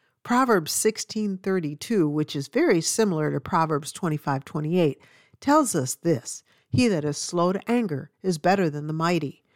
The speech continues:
and he that ruleth his spirit than he that taketh a city."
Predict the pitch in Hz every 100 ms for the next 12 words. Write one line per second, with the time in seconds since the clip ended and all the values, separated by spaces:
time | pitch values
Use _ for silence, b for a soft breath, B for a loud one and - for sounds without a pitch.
0 | _ - 160 165 214 220 160 165 196 240
1 | 262 254 240 - 214 151 127 - 160 156
2 | 175 190 160 - - 170 180 - 196 -
3 | 208 156 123